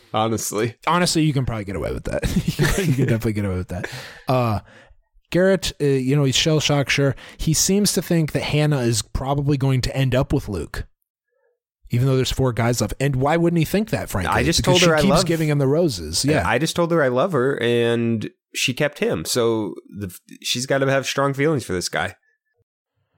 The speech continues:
Speaker 2: And that's the end of the episode. Luke gets a rose. We're down to Luke, Tyler, Jed, and Peter.
Speaker 1: Interesting Final Four, Rim, in that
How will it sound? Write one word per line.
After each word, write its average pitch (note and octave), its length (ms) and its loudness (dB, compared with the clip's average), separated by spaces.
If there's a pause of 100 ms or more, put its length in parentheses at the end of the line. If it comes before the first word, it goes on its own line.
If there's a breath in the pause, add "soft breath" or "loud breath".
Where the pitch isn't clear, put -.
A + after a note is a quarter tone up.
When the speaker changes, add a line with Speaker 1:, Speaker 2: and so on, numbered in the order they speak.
(480 loud breath)
Speaker 2:
And D#3+ 80 2
that's F#3 180 0
the G#3 80 4
end G3 100 2
of - 20 0
the F#3 100 4
episode. C#3 500 0 (340 loud breath)
Luke C3+ 220 0
gets D3 180 0
a C3+ 60 2
rose. E3+ 500 0
We're G#2+ 160 -2
down C3 260 0
to B2+ 120 0
Luke, C#3+ 400 0 (200)
Tyler, C3 580 2 (140)
Jed, B2 600 2 (320 loud breath)
and A2 480 0 (100)
Peter. A2 480 -4 (840)
Speaker 1:
Interesting D#3+ 880 2
Final A#2+ 420 0
Four, A#2+ 400 2
Rim, F#2+ 400 -2 (420 soft breath)
in C#3 340 2
that G#2+ 480 -2